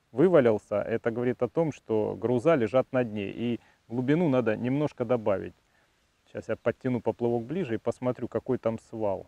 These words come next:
насколько сильный он. Он не такой сильный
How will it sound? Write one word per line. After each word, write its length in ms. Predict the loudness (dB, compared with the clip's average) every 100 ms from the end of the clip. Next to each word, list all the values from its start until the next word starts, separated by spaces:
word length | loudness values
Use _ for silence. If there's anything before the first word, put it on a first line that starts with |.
| _
насколько 440 | -14 -8 -6 -4 -4
сильный 340 | -4 -6 -8
он. 120 | -14 _ _ _ _ _ _
Он 260 | -6 -4 -4
не 100 | -2
такой 320 | -2 0 -4
сильный 460 | -2 -2 0 -4